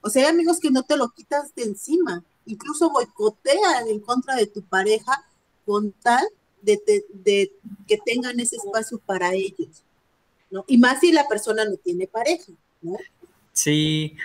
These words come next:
Speaker 2: eh, fíjate que, que eso es muy, muy común en preparatoria, ¿no? Preparatoria,
Speaker 1: Sí.
Speaker 2: universidad.
Speaker 1: Crean vínculos de apego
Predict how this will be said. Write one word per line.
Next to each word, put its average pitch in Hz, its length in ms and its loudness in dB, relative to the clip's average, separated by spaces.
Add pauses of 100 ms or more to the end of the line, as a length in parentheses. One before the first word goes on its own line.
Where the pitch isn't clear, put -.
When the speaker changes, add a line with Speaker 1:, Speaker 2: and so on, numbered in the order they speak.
(120)
Speaker 2:
eh, 156 360 2
fíjate 202 460 0
que, 151 260 -4
que 147 180 2
eso 180 160 -2
es 165 200 -6
muy, 160 600 -2
muy 156 560 -2
común 170 640 -2
en 139 200 -8
preparatoria, 131 880 -4 (200)
¿no? 160 160 -8
Preparatoria, 143 680 -2
Speaker 1:
Sí. 160 60 -4
Speaker 2:
universidad. 147 640 2
Speaker 1:
Crean 302 220 4
vínculos 277 840 2
de 202 160 4
apego 233 640 4